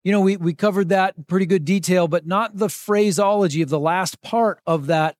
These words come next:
verse eight. "Not only to me, but also to all who have longed for his appearing." All who have eagerly anticipated the second coming of Christ.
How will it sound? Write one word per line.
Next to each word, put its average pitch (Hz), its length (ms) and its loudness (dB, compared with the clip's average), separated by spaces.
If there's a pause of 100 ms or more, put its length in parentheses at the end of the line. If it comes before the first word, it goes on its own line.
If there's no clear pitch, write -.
verse 147 380 -2
eight. 196 380 -2 (120)
"Not 185 200 2
only 233 540 2 (320)
to 190 120 0
me, 170 720 0 (120)
but 190 200 -4
also 233 480 2
to 190 300 -4
all 220 460 2
who 220 140 0
have 185 200 0
longed 190 520 0
for 180 180 -2
his 165 180 0
appearing." 156 640 -6 (100)
All 240 500 2
who 233 180 -2
have 220 200 0 (100)
eagerly 247 680 2
anticipated 185 1080 0
the 160 100 2
second 196 580 -2
coming 185 400 0
of 151 160 -4
Christ. - 640 -4